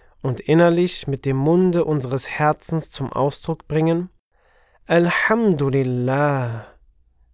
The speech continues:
Dank sei Allah.“ Das heißt also, dass Lobpreis,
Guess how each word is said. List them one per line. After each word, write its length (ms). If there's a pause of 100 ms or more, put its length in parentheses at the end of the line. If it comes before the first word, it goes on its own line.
Dank 280
sei 240
Allah.“ 720 (3750)
Das 320
heißt 320
also, 500 (640)
dass 300
Lobpreis, 1000